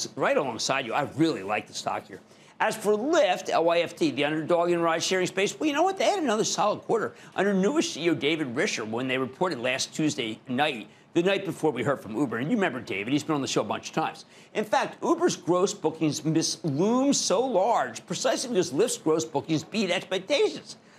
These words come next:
Looks like they're finally on a more competitive footing. Lyft's gross bookings growth matched Uber's in the first quarter, and Lyft's guidance for second quarter bookings implies they'll match Uber yet again. In the old days, Lyft seemed to be steadily losing share to Uber. It now basically seems to be holding steady, which is an extremely positive development.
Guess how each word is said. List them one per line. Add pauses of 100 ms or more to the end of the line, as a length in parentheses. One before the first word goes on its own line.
(160)
Looks
like
they're
finally
on
a
more
competitive
footing. (380)
Lyft's
gross
bookings
growth
matched
Uber's
in
the
first
quarter, (220)
and
Lyft's
guidance
for
second
quarter
bookings
implies
they'll
match
Uber
yet
again. (360)
In
the
old
days,
Lyft
seemed
to
be
steadily
losing
share
to
Uber.
It
now
basically
seems
to
be
holding
steady, (240)
which
is
an
extremely
positive
development.